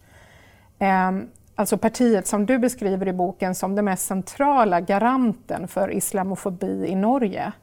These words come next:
Eh, det gör ont. Hur kunde det här ske?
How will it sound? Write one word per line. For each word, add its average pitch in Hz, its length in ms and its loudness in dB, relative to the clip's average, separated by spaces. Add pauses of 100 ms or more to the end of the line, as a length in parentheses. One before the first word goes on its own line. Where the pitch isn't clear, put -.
(1120)
Eh, 185 340 0 (300)
det 220 200 0
gör 269 220 6
ont. - 560 -4 (240)
Hur 302 240 4
kunde 208 380 0
det 190 80 -2
här 202 180 0
ske? 214 420 -4